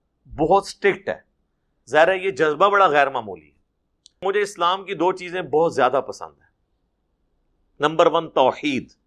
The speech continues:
ایک اللہ کے ساتھ آپ جڑ جائیں تو دنیا کے ہر خوف سے آپ کو امن اور نجات مل جاتی ہے، ہر خوف سے، چاہے وہ کسی انسان کا ہو، کسی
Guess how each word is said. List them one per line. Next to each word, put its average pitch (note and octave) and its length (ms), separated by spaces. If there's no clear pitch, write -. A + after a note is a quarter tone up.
ایک D4+ 400
اللہ B3 320
کے A#3 60
ساتھ F#3+ 260
آپ D#3 180
جڑ F3 160
جائیں A2 220
تو F3 100
دنیا A3+ 840
کے G#3 100
ہر G3+ 200
خوف G#3+ 340
سے G3 180
آپ D#3+ 300
کو E3 320
امن F3+ 300
اور D3+ 160
نجات A#2 420
مل E2+ 120
جاتی - 300
ہے، - 80
ہر D4+ 180
خوف - 320
سے، - 120
چاہے G3+ 160
وہ G#3 120
کسی G3 260
انسان F#3 420
کا A3 100
ہو، G3 220
کسی F3+ 320